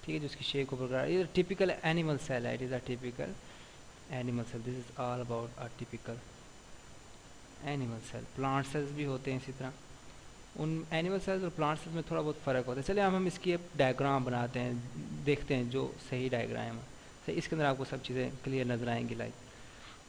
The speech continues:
सबसे पहले तो animal cell की तरफ आते हैं, तो इसके अंदर आपको centriole नज़र आ रहा है, this one is centriole, then cytoskeleton, छोटे-छोटे fibers जो से बीच में साइटोस्केलेटन हो जाएगा, peroxisomes हैं,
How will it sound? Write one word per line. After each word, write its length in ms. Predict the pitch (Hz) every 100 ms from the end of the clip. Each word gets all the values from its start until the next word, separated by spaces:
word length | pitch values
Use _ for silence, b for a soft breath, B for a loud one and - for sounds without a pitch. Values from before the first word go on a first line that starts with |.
| - - - - - - - - - - -
सबसे 280 | 143 -
पहले 260 | 147 143 143
तो 160 | 143 135
animal 260 | 139 143
cell 160 | 143 139
की 80 | 135
तरफ 160 | 127
आते 260 | 123 120 127
हैं, 100 | 127
तो 160 | 127
इसके 140 | 127 -
अंदर 120 | 131
आपको 160 | 123 120
centriole 580 | 127 123 - 139 139
नज़र 180 | 135 139
आ 140 | 131 127
रहा 100 | 135
है, 60 |
this 120 | 123
one 160 | 123 120
is 100 | 117
centriole, 600 | 123 113 - - 123 123 135 - B B - 135
then 220 | 123 120
cytoskeleton, 680 | 127 123 131 147 135 135 135
छोटे-छोटे 320 | 175 160 151
fibers 480 | - 131 127 139 127
जो 120 | 131
से 140 | 131
बीच 260 | 123 123 131
में 80 | 123
साइटोस्केलेटन 540 | 131 131 - 127 131
हो 80 | 127
जाएगा, 340 | 127 127 127 -
peroxisomes 800 | 139 139 127 135 127 131 131 127
हैं, 300 | 127 123 135